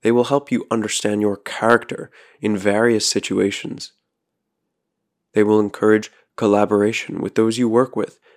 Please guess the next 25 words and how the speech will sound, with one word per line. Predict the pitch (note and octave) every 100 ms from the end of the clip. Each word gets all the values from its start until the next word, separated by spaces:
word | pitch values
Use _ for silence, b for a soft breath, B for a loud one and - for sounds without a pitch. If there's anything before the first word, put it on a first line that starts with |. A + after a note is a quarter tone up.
| b
and | -
they | G#2
will | A2 A#2 G2+ -
deepen | A#2 C3 - D3+
the | C#3+
relationships | B2+ A2+ A2+ - G#2 - G#2 - - - _ _ _
you | A2
spend | G2+ - G#2 G2
time | - G#2+ G#2+
on. | G#2 G2 - _ _ _ _ _ _ _ _ _ _ _ _ _ _ _ _ -
Your | A2 G#2
personal | G#2 B2 - A#2
philosophy | - A2 B2 - - G#2 -
is | -
a | A#2
filter | - - A2+ - - - - _ _
that | - G#2
helps | - G2+ - -
you | C3
to | -
make | A2 G2+
sense | - C#3+ G#2+ -
of | - F#2+
your | F#2+
experiences, | - - - C3 B2 A#2 - A2 G#2